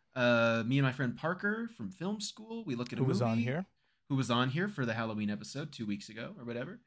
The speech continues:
Speaker 2: Oh, really?
Speaker 1: Um, and we, uh, yeah, and we just, we look at a movie and we say, "Is it better than Citizen Kane?" And it's pretty fun. And Jose, we'd love to have you on.
Speaker 2: I'd
Speaker 1: So at
Speaker 2: love
Speaker 1: some
Speaker 2: to be
Speaker 1: point,
Speaker 2: on.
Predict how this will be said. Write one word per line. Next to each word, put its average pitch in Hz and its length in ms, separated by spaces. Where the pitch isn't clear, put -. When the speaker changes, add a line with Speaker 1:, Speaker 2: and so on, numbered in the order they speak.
Speaker 2:
Oh, 143 60
really? 143 120
Speaker 1:
Um, 135 380
and 131 220
we, 135 300
uh, 131 420
yeah, 233 160
and 170 80
we 131 80
just, 123 240
we 131 60
look 127 180
at 131 60
a - 20
movie 170 280
and 143 100
we 123 60
say, 143 180
"Is 233 100
it 311 100
better 311 160
than 311 120
Citizen 311 340
Kane?" - 300
And 170 140
it's 180 160
pretty 240 200
fun. 220 200
And 160 100
Jose, 160 280
we'd 143 180
love 139 140
to 127 80
have 117 180
you 92 120
on. 67 120
Speaker 2:
I'd 160 160
Speaker 1:
So 151 60
at 170 60
Speaker 2:
love 175 100
Speaker 1:
some 139 80
Speaker 2:
to 147 100
be 139 60
Speaker 1:
point, 101 120
Speaker 2:
on. - 80